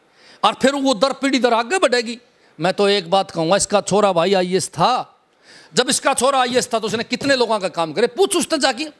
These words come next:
दफ्तर में नहीं बढ़न दिया करता इसका छोरा किसी ने, किसी गांव का आदमी का भला करे, वो मेरी गारंटी। जब ये आईएएस बेटा, खुद बाप मंत्री, माँ विधायक, अरे सारा सौदा शक्ति में था, पावर में था, तो किसी का भला करे हो, किसी का बाड़ा करने लगाया हो,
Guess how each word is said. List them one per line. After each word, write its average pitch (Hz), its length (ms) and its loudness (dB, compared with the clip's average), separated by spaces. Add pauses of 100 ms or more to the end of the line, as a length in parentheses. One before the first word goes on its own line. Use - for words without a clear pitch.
(320)
दफ्तर 196 320 0
में 233 100 2
नहीं 208 120 0
बढ़न 269 180 0
दिया 277 140 2
करता 254 220 -2
इसका 277 200 -2
छोरा 269 200 0
किसी 233 260 -2
ने, 247 160 -4
किसी - 500 -4
गांव 226 260 -2
का 233 120 0
आदमी 226 240 -2
का 233 80 2
भला 180 220 0
करे, 202 180 -2
वो 233 100 -2
मेरी 202 220 -2
गारंटी। 208 480 -4 (420)
जब 294 220 2
ये 339 240 0 (100)
आईएएस 226 460 0
बेटा, 208 500 0
खुद 233 280 -4
बाप 208 420 -2
मंत्री, 202 460 -2
माँ 220 360 0
विधायक, 190 460 0
अरे - 420 -2
सारा 262 420 0
सौदा 233 360 -2
शक्ति - 440 -4
में 214 120 0
था, 196 140 2
पावर 220 420 0
में 208 140 0
था, 170 140 -2
तो 202 120 -6
किसी 220 340 -2
का 233 120 2
भला 170 240 0
करे 175 200 0
हो, 214 80 0
किसी 185 240 -2
का 196 100 2
बाड़ा 196 260 2
करने 220 240 -2
लगाया 214 300 0
हो, 226 260 -2